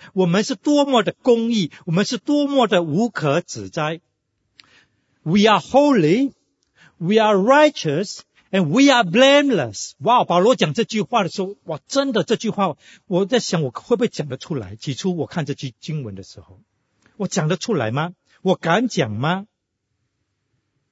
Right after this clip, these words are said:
而保罗还敢讲，敢敢地说，在神和人，在神面前，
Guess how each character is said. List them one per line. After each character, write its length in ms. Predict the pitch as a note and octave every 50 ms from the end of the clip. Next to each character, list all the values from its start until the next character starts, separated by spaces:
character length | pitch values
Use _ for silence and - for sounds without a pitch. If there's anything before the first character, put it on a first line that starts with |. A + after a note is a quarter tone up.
| _ _ _ _ _ _ _ _ _ _ _ _ _ _ _ _ _ _ _ _ _ _ _ _ _ _ _ _ _ _ _ _ _ _ _ _ _ _ _ _ _ _ _ _ _ _ _ _ _ _ _ _ _ _ _ _ _ _ _ _ _ _ _ _ - - - -
而 120 | F3 A3+
保 180 | - - F3 F#3+
罗 80 | G3+
还 160 | E3+ G3+ A3+ G#3
敢 240 | - G3+ F#3+ G3
讲， 140 | F#3+ F3 C#3
敢 180 | - F3 G3 G#3
敢 160 | G3 D#3+ C#3
地 140 | B2 C#3 C3
说， 280 | - - F3+ G3 F#3
在 220 | - - A#3 G3+ F3
神 420 | - - - - E3+ E3 F#3+ G#3+
和 140 | E3 F3 F#3+
人， 360 | G#3 F3 C#3 D3 C#3+ E3+ - - - -
在 140 | - C#4+ C4+
神 460 | - - - - G#3+ F#3 F3+ A3+ B3 - _ _ _ _ _ _
面 240 | - C#4+ C#4+ A3+ F3+
前， 260 | - - D#3 D3 D3+